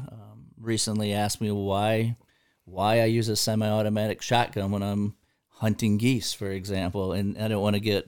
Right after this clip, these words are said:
you know, into politics or anything, 'cause I know that's a hot topic right now, but simply because of this.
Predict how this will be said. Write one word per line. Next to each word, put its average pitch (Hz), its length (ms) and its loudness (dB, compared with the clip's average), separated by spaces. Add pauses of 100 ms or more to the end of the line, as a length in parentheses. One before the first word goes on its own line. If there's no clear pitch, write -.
(140)
you 110 100 -6
know, 95 160 -4
into 101 300 -10
politics 110 580 -2
or 107 40 0
anything, 101 280 -2
'cause 98 100 -6
I 107 40 -2
know 101 120 0
that's 95 160 -4
a 90 40 -2
hot 90 240 0
topic 110 420 -2
right 101 180 -2
now, 98 220 0
but 107 360 0 (560)
simply 131 360 2
because 113 400 4
of 104 180 0
this. - 380 -2